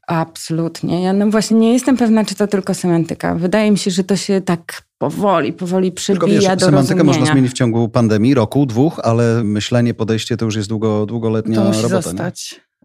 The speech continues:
Speaker 3: Jak patrzysz na te H R-y, kadry, wiem, że nie lubią bardzo tego,
Speaker 1: Mhm.
Speaker 3: e, nazewnictwa.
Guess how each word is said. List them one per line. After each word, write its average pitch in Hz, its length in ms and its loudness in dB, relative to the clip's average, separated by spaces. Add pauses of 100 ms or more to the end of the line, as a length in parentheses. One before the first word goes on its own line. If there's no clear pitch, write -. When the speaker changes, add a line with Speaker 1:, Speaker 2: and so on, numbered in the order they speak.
(120)
Speaker 3:
Jak 202 260 0
patrzysz 214 460 -2
na 190 100 0
te 175 320 0 (140)
H - 180 -2
R-y, 160 380 0 (300)
kadry, 165 500 0 (200)
wiem, 170 120 4
że 165 100 0
nie 156 80 2
lubią 165 240 2
bardzo 156 260 -4
tego, 165 420 -2 (180)
Speaker 1:
Mhm. 160 460 2 (400)
Speaker 3:
e, 240 40 4
nazewnictwa. 170 720 0